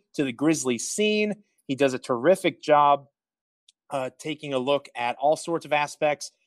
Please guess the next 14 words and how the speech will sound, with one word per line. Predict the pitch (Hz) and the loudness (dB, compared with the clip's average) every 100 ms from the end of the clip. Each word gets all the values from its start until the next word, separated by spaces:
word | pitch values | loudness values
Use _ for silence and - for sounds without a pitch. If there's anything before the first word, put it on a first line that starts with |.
| _ | _
from | 131 113 | -10 -10
the | |
Kings | - - 160 160 160 - | -10 -8 -6 -6 -10 -8
to | 127 | -8
the | 104 | -6
Celtics, | - 160 160 - 156 - - _ _ - | 0 2 2 2 -2 -2 -14 _ _ -8
and | 120 127 | -8 -2
now | 135 139 | 0 2
he's | 131 | 0
jumping | 139 135 139 | -2 -4 -4
in | 135 | -6
with | 127 | -6
the | 120 | -4
Grizzlies | 127 135 127 127 117 | -2 -2 0 -2 -2